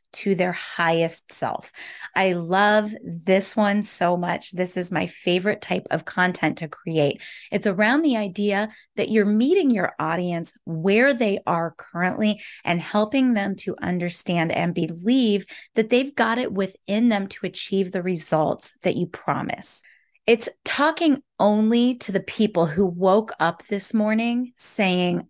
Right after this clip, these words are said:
"I have this specific problem and I have to solve it right now." And you meet them at that level and you inspire them to more. This is mindset content related to your result. This is testimonials, before and afters,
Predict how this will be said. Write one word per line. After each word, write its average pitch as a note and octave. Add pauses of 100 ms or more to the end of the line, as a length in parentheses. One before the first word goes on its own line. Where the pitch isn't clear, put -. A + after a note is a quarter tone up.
"I G3+
have F#3+
this F3+
specific F3
problem D#3
and E3+
I E3 (120)
have F3
to G3
solve E3
it -
right D#3+ (320)
now." F3 (220)
And E3+
you A3
meet G#3+
them G#3+ (100)
at F3
that G3
level F#3
and E3+
you F3+
inspire G3+
them F3 (300)
to G#3
more. G#3 (360)
This G#3
is F3
mindset G#3
content F#3 (320)
related F3
to -
your D#3
result. E3
This F3
is D#3+
testimonials, F#3
before F3+
and -
afters, F#3+